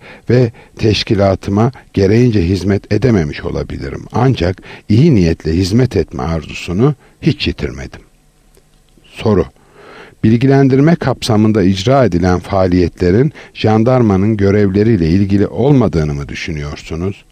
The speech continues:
Niçin? Cevap: Yukarıda açıkladığım ve fiilen icra ettiğim faaliyetlerin kamuoyu ve personelimizi bilgilendirme konusunda inandığımın bir göstergesi olduğunu düşünüyorum. Soru:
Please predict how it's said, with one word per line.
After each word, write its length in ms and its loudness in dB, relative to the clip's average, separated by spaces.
Niçin? 340 -6
Cevap: 360 -2
Yukarıda 480 0
açıkladığım 760 -4
ve 60 2
fiilen 520 2
icra 420 2
ettiğim 300 -4
faaliyetlerin 960 -2
kamuoyu 680 2
ve 100 0
personelimizi 920 0
bilgilendirme 720 0
konusunda 640 -8
inandığımın 800 0
bir 120 2
göstergesi 760 -2
olduğunu 440 -4
düşünüyorum. 560 -14
Soru: 380 0